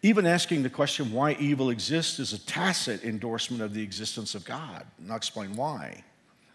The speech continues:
There's no way of knowing that something is bad or evil if there's not an authoritative source to declare it so. For instance, if a tsunami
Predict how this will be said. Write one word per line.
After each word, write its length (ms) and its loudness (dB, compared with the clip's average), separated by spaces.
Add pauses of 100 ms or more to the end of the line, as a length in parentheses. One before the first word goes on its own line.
(580)
There's 260 2
no 140 4
way 220 4
of 120 0
knowing 360 2
that 120 -4
something 380 -2
is 140 -4
bad 440 2
or 220 -4
evil 500 -6
if 180 -4
there's 280 -4
not 320 -2 (100)
an 80 -8
authoritative 760 -4
source 640 -4 (220)
to 100 -2
declare 360 -2
it 100 -8
so. 200 -4 (720)
For 140 -4
instance, 460 -12 (720)
if 160 6
a 40 0
tsunami 680 2